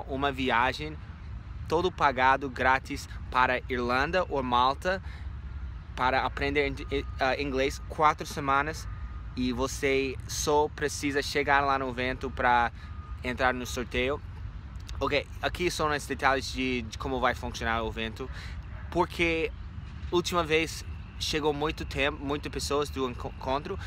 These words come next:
Vai ser totalmente grátis, mas tem que depositar vinte reais só pra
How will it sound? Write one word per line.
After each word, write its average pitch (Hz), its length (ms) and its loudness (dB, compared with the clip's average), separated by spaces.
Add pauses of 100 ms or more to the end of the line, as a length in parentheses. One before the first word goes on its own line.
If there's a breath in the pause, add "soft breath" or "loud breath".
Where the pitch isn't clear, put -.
(160 loud breath)
Vai 143 140 8
ser 170 140 -2
totalmente 185 580 0 (120)
grátis, 143 460 6
mas 127 340 0
tem 156 180 -2
que 156 160 -2
depositar 135 920 2 (300 loud breath)
vinte 156 340 -2
reais 131 640 4 (300 loud breath)
só 214 300 4
pra 151 480 6